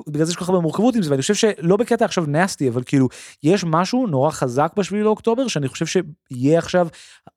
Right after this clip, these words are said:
ע-, עלייה מאוד ברורה בהתגייסות, כי אני חושב שכולנו רצינו צורך, רצינו להתגייס, משלל סיבות, אתה מבין? לא בכלל הצבא, כאילו, זה לא המערכון המדהים הזה של החמישייה הקאמרית של בוא,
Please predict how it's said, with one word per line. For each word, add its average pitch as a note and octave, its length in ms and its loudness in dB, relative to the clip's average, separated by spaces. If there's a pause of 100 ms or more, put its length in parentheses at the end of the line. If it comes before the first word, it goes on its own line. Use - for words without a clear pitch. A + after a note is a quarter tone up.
ע-, C3+ 180 -2
עלייה C3+ 360 2
מאוד E3+ 380 0
ברורה D#3 480 0
בהתגייסות, C3 760 0
כי B2+ 120 -4
אני B2 80 -6
חושב E3+ 160 -2
שכולנו F#3+ 1120 0
רצינו F#3+ 360 -2
צורך, G#3 640 -2
רצינו A#3+ 420 0
להתגייס, C3+ 720 0 (300)
משלל E3+ 320 2
סיבות, C#3 360 -2 (120)
אתה - 80 -10
מבין? F3+ 240 0
לא C4+ 80 4
בכלל D4 240 -4
הצבא, G3 280 -2 (460)
כאילו, C#3 400 2 (260)
זה C#3+ 120 0
לא E3+ 80 4
המערכון E3+ 360 -2
המדהים D3+ 320 -4
הזה C#3 160 -4
של C3 260 -6
החמישייה A#2+ 640 -6
הקאמרית B2+ 360 -6
של B2+ 100 -12
בוא, C3 140 0